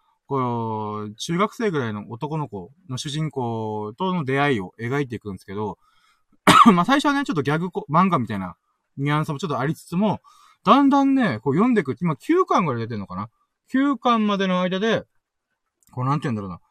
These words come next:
この吸血鬼という存在がどういう存在なのかとかが、いろいろ、あれ、だんだんシリアスになってきてんじゃん、みたいなね。だけどちょっとこう、キャラクターもすごい立ってて、すごい、この女の子もすごいいい、いい感じなんですよね。浮世離れ、まあ、吸血鬼だから浮世離れしてるんですけど、それは。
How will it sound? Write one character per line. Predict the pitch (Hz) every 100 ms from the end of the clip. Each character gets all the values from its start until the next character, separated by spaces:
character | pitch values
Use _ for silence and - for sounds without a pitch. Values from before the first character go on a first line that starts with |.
| _ -
こ | 143
の |
吸 | - 226 233
血 | 262 220 -
鬼 | -
と | 135
い |
う |
存 | 123 143 135 131
在 | 131
が | 147 127
ど | 208
う | 226
い |
う | 151
存 | - 131 123
在 | 123
な | 120
の | 107
か | 95
と | -
か | 95 95
が、 | - -
い | 156
ろ | 190
い |
ろ、 | 175 - _ _ _
あ | 160
れ、 | 202
だ | 247
ん |
だ | 269
ん |
シ | - 233
リ | 311
ア |
ス | -
に |
な | 156
っ |
て | -
き |
て | 170
ん | 135
じ |
ゃ | 123
ん、 |
み | 107
た | 95
い |
な |
ね。 | 87 - _ _ 220
だ |
け | 254
ど | 202
ち | 240
ょ |
っ |
と | 175
こ | 143 123 120 110 107
う、 | _ _ -
キ | 190
ャ |
ラ | 196
ク | -
タ | 196
ー |
も | 180
す | -
ご | 175
い |
立 | -
っ | 147
て | 117
て、 | 113 - _ 139
す | -
ご | 190 143
い、 |
こ | - 156
の | 180
女 | 226 233
の | 170
子 | 120
も |
す | 104 127
ご | 107
い | 87 -
い | 160
い、 | 175
い | 185 196
い |
感 | 196 185
じ | 190
な |
ん | 123
で |
す | 87
よ |
ね。 | 78 _ -
浮 | 151 -
世 | 233
離 | 226 196
れ、 | 139
ま | -
あ、 | - -
吸 | 285 349
血 | 427 - -
鬼 |
だ | 175
か | 143
ら | 156
浮 | - 311
世 |
離 | 311 262
れ | -
し |
て | 240
る |
ん | 185
で |
す |
け | 120
ど、 | 110
そ |
れ |
は。 | 104